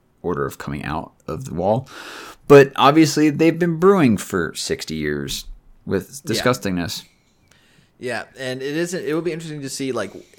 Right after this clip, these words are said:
Speaker 2: to hear exactly how Bolas corrupted the gods into these machinations, but I,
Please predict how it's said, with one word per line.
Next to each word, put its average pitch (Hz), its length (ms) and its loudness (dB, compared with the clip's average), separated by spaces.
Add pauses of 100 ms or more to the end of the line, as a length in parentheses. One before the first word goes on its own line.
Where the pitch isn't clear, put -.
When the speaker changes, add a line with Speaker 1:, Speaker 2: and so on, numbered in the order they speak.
(140)
Speaker 2:
to 135 100 -8
hear 127 200 0
exactly 107 420 -6
how 127 200 -4
Bolas 135 320 -6
corrupted 139 400 -10
the 151 80 -8
gods 151 380 -6
into 120 400 -10
these 110 560 -8 (460)
machinations, 113 760 -12
but 101 380 -8 (800)
I, 127 180 -8